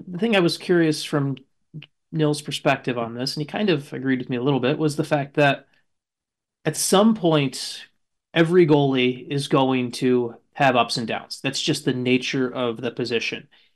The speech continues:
And you don't wanna be the Winnipeg Jets in the playoffs when Connor Hellebuyck struggled, because we saw what happened last year when Connor Hellebuyck had a bit of a downtime, and then all of a sudden the Jets just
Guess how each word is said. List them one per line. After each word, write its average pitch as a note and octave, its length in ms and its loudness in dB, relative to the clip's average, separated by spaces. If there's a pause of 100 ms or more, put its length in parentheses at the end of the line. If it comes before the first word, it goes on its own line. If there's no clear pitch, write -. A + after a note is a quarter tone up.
(260)
And C#3+ 540 2 (1800)
you E3 220 2
don't E3+ 300 4
wanna G#3+ 240 4
be C#3 600 4 (880)
the D3 200 2
Winnipeg C#3 580 0
Jets B2+ 380 0
in C3+ 60 -2
the A#2 80 -6
playoffs A#2 600 0
when A#2+ 140 -4
Connor B2 280 0
Hellebuyck A#2 320 -2
struggled, - 480 -8 (200)
because C#3+ 240 0
we C#3 80 0
saw D#3 320 4
what D3 140 2
happened B2+ 300 2
last A2+ 340 -2
year A2 200 -2
when A2 360 -2 (440)
Connor C#3 240 0
Hellebuyck B2+ 380 2
had A#2 160 2
a A2+ 60 0
bit B2 140 -2
of A#2 80 2
a A#2+ 60 -2
downtime, A2+ 760 0
and A#2+ 180 -6
then A#2 160 0
all A#2 160 2
of A#2 60 0
a A#2 60 -4
sudden A2+ 260 -2
the A2+ 60 0
Jets A2+ 320 -2
just - 300 -10